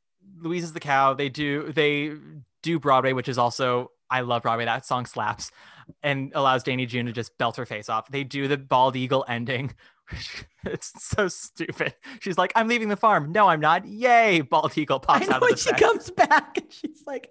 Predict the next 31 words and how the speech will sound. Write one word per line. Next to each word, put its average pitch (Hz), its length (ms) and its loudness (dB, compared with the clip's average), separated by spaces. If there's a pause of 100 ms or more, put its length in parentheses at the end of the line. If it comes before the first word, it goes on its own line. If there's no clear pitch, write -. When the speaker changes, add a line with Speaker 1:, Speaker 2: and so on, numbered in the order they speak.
(140)
Speaker 2:
"No, 277 160 -2
I 214 80 4
couldn't 226 360 -6
leave 202 280 -6
this 190 320 -12
cow. 185 340 -4
America." 311 880 4 (300)
Speaker 1:
Um, 214 260 0 (120)
<laughs> - 120 -4 (240)
it's 247 120 2
literally, 202 260 4 (180)
"I 240 120 4
could 240 140 0
never 226 200 2
leave 175 160 4
this 147 180 -2
farm. 120 360 2
<laughs> - 60 -6
America." 233 600 0
It's - 260 -14
so 196 420 4 (120)
good. 135 340 -2 (220)
Speaker 2:
Incredible. 202 880 -2
Speaker 1:
And 170 240 0
Grant 165 280 2
Singer 180 480 0
says 151 260 0
he's 147 140 -4
gonna 160 160 -2
take 127 280 -4
it. 127 200 -2